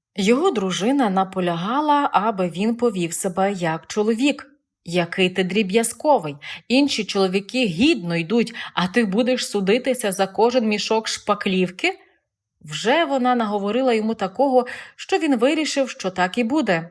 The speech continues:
за кожну плитку і лампочку. Поки все це тривало, закохані жили на орендованій квартирі,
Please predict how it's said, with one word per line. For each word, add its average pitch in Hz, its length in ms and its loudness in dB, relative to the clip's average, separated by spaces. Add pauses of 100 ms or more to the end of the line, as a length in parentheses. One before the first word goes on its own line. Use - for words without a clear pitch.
(160)
за 185 260 0
кожну 262 500 0
плитку 202 680 -2
і 190 80 -4
лампочку. 180 720 -2 (400)
Поки 320 280 0
все 208 240 0
це 196 140 -4
тривало, 240 540 2 (320)
закохані 220 680 0
жили 190 340 0
на 208 260 0
орендованій 196 640 -2
квартирі, 220 600 -2